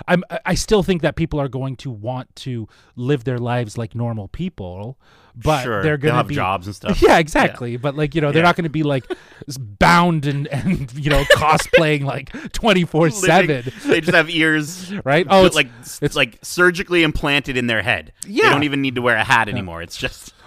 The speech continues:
Speaker 1: Well, it'll be interesting to see, too. Like, it, it is a living community, but they, like, they didn't seem to mention anything about schools or anything like that. But it would be cool if they did, and it was, like, an art school or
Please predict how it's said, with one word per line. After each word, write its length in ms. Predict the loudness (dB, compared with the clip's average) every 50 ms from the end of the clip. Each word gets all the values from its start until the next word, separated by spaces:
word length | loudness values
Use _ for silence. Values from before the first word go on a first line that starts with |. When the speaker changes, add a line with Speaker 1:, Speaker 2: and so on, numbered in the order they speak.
| 2
Speaker 1:
Well, 100 | 4 4
it'll 200 | 4 4 0 -2
be 80 | -4 -6
interesting 400 | -6 -4 -6 -6 -4 -4 -4 -2
to 80 | -4
see, 240 | -4 -4 -6 -8 -8
too. 280 | -8 -6 -4 -2 -2 -2
Like, 200 | -4 -6 -8 -8
it, 140 | -10 -12 _
it 120 | -8 -4 -4
is 100 | -2 -2
a 60 | -2
living 320 | -4 -2 -4 -4 -4 -6
community, 340 | -8 -8 -8 -6 -6 -6 -8
but 140 | -8 -10 -12
they, 220 | -14 -14 -16 -18 -20 -14
like, 200 | -12 -12 -12 -12
they 160 | -14 -18 -18
didn't 300 | -16 -14 -12 -10 -10 -10
seem 180 | -8 -10 -10 -8
to 80 | -8
mention 320 | -8 -10 -10 -10 -12 -12 -12
anything 300 | -12 -12 -12 -12 -12 -12
about 180 | -12 -14 -16
schools 640 | -16 -18 -16 -12 -10 -8 -6 -6 -8 -8 -10 -12 -12
or 100 | -12 -12
anything 300 | -10 -12 -12 -12 -14 -14
like 180 | -14 -14 -12
that. 240 | -12 -12 -10 -10 -10
But 80 | -10 -10
it 40 | -8
would 120 | -8 -8
be 140 | -8 -10 -6
cool 200 | -4 -4 -2 -2
if 100 | -4 -4
they 120 | -6 -4
did, 260 | -2 -2 -2 -2 -2
and 140 | -2 -4 -6
it 80 | -8 -10
was, 140 | -12 -12 -12
like, 160 | -12 -12 -12
an 60 | -6
art 260 | -4 -2 -2 -4 -4
school 480 | -10 -12 -8 -8 -6 -6 -6 -6 -6 -6
or 300 | -8 -8 -8 -8 -8 -10